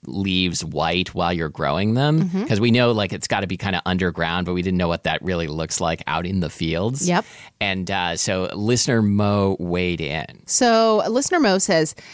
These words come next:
Speaker 2: "It's done the same as potatoes. You use a machine or a hand-drawn plow and push soil onto each row of leeks or potatoes.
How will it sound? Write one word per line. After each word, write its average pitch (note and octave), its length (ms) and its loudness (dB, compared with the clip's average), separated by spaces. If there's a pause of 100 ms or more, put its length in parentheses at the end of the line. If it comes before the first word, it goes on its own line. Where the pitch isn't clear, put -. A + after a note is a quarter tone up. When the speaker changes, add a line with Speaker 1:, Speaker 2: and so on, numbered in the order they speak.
Speaker 2:
"It's F#3+ 200 2
done D4 280 4
the F#4+ 80 4
same B3+ 340 2
as A3 140 2
potatoes. D#3+ 920 0
You F#3 200 4
use G3+ 280 4
a G3 60 4
machine B3 680 2 (160)
or E3+ 140 4
a E3 80 2
hand-drawn A3 960 0
plow D3 640 0
and D#3+ 240 -2
push - 320 -2
soil A#3 580 2
onto F#3+ 320 0
each G#3 300 -6
row F3+ 240 6
of E3+ 120 -2
leeks D3+ 420 -4
or C#3+ 160 -4
potatoes. - 680 -6